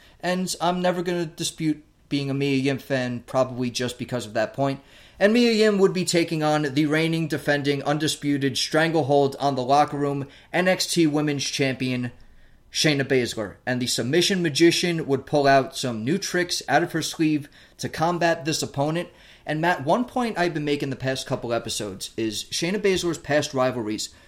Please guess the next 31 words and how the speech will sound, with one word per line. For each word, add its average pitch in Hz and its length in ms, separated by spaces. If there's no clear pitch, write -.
just 147 240
looking 160 240
back 139 200
at 131 60
the 131 60
most 123 280
recent 113 320
ones. - 260
Not 160 280
since - 420
Ember 170 260
Moon. 120 340
Ember 185 260
Moon, 180 380
war 147 340
goddess. - 640
Pure 190 580
ferocity. 147 680
You 110 200
would 131 120
really 190 300
see 180 280
that 151 340
with 139 220
her 131 260
right 123 260
off 123 160
the 117 80
bat. 107 340
Kairi 233 380
Sane 240 460